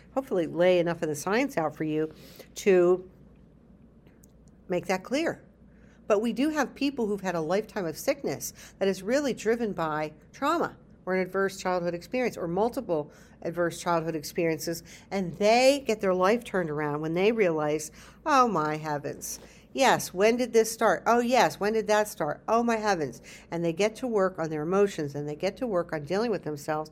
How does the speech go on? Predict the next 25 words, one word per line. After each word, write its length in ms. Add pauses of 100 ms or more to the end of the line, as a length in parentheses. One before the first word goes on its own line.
(300)
and 160
they 140
have 200
a 60
different 320
life. 200 (520)
So 300 (120)
one 220
of 100
the 60
questions 560
is, 260 (300)
well, 120
what 160
is 160
missing? 300 (480)
So 340
now, 460 (120)
you 120
know, 120
what 200
I'd 160
love 240
to 100
see 380